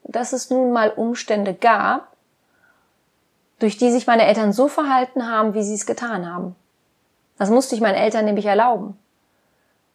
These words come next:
Ich musste ihnen für die mangelnde Zuwendung verzeihen, denn erst dann konnten die vielen kleinen Kims, von ihnen und dem negativen Glaubenssatz, den ich im Laufe der Jahre konstruiert hatte, loslassen.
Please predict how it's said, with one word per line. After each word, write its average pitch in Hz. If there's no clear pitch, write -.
Ich -
musste 285
ihnen 262
für 254
die 208
mangelnde 247
Zuwendung 233
verzeihen, 202
denn 196
erst 180
dann 208
konnten 214
die 208
vielen 240
kleinen 190
Kims, 233
von 208
ihnen 339
und 311
dem 247
negativen 233
Glaubenssatz, 220
den 208
ich 202
im 202
Laufe 196
der 240
Jahre 220
konstruiert 208
hatte, 214
loslassen. 202